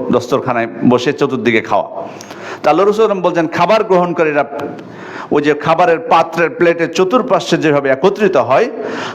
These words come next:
তেমনিভাবে বিজাতিরা, তোমাদের শত্রুরা, যারা ইসলামের অনুসরণ করে না, তারা সবাই তোমাদের বিরুদ্ধে একত্রিত হবে। তারপর আল্লাহ রাসূল সাল্লাল্লাহু আলাইহি ওয়াসাল্লামকে প্রশ্ন করছেন একজন,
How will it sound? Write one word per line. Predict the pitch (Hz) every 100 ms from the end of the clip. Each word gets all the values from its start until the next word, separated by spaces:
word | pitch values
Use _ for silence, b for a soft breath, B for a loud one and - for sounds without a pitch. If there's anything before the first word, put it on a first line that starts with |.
| -
তেমনিভাবে | 202 254 240 202 170
বিজাতিরা, | 131 147 196 226 214 151
তোমাদের | 160 160 147
শত্রুরা, | 147 214 226 190 139 113 170 - - B B B B B -
যারা | 151 156
ইসলামের | 156 190 175 170
অনুসরণ | 220 220 214 170
করে | 147 139
না, | 160
তারা | 160 160
সবাই | 156 - 196 214 214 202
তোমাদের | 202 190 175 156
বিরুদ্ধে | 160 151 170
একত্রিত | 165 147 147 127 110 82
হবে। | 80 - - - - - - - -
তারপর | 196 -
আল্লাহ | 185
রাসূল | - - - - -
সাল্লাল্লাহু | -
আলাইহি | 170 175 175 247
ওয়াসাল্লামকে | 220 202 175
প্রশ্ন | 180 190 - 214
করছেন | 160 - 156
একজন, | 127 123 113